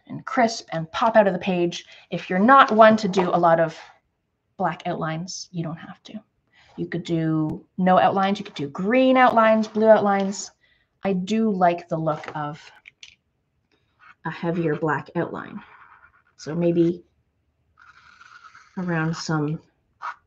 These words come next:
main body parts, I'm gonna add some more outlines. You can also add more wrinkles, add more texture to this guy.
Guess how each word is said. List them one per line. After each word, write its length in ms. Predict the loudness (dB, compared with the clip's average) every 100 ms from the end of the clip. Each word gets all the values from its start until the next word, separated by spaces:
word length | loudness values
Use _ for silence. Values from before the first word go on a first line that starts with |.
| _ -20 -20 -20 _ -20 -20 -20 _ _ _ _ _ _ _ _ _ -20 _ _ _ _ _ -20 _
main 500 | 0 2 2 2 4
body 320 | 4 4 4
parts, 840 | 2 2 0 0 -8 -14 -14 -16 -20 _ _ _
I'm 80 | -12
gonna 140 | -10 -10
add 240 | -10 -10
some 220 | -12 -6
more 480 | -4 -2 0 -2 -4 -10 -20 _ _ _ _ _ _ _ _ -20 -20 _ _ _ _ _ _ _ -20 -20 -20 _ _ _ _ -20 _ _ _ _ _ _ _
outlines. 380 | -10 -6 -6 -4
You 80 | -2
can 140 | -2
also 480 | -2 -4 -4 -6 -2
add 380 | 4 6 6 4
more 240 | 4 4 2
wrinkles, 880 | 0 2 6 6 6 2 -2 -10 -4
add 280 | -2 0
more 520 | 2 2 2 2 -2 -8 _ _ _ _ _ _ -8
texture 480 | -6 -6 -6 -4
to 160 | -4 -2
this 160 | -2 -2
guy. 500 | -2 -2 -2 -4